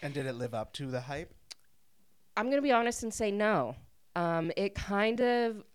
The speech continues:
Speaker 2: went back to, like, how the Spanish Love Deception, like, the first half, I just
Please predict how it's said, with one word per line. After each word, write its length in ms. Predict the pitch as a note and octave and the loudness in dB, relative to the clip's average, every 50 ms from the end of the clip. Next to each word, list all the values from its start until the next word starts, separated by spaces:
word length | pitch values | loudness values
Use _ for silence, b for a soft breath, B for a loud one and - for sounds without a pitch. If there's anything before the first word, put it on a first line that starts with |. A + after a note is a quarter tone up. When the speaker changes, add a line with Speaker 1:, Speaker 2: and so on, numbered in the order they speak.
| - - | -20 -12
Speaker 2:
went 300 | F#3+ G3+ G#3+ G#3 G3+ - | -4 -2 0 0 0 0
back 300 | F3+ G3+ F#3+ F#3+ F#3 - | 0 2 2 2 0 -2
to, 100 | - G#3 | -6 -2
like, 220 | G3 G3+ F#3+ F#3 | 0 0 0 0
how 320 | E3 F3 F#3 F3+ F3+ E3+ - - | -2 -2 -2 0 0 -2 -4 -2
the 120 | E3+ F#3 | -4 -4
Spanish 380 | F3+ - - F3 E3+ E3 - - | -4 -2 -2 -2 -2 -2 -2 -2
Love 120 | F#3+ G3+ G#3 | -2 0 0
Deception, 600 | F3+ - - D3 - - D#3 C#3+ C#3 C3 C#3+ D#3 - | -2 -4 -6 -6 -6 -6 -8 -8 -8 -8 -12 -12 -8
like, 200 | D3+ D#3+ D3+ - | -8 -8 -8 -6
the 100 | - D#3+ | -8 -8
first 340 | - - F3+ F#3 F#3 F3+ - | -4 -2 -2 -2 -2 -2 -2
half, 280 | F#3+ F#3 F3 F3 F3 - - | 0 2 2 2 0 -4 -6
I 180 | D#3+ E3 E3 | -6 -4 -4
just 240 | D#3+ E3+ E3 D#3+ - | -6 -8 -10 -10 -10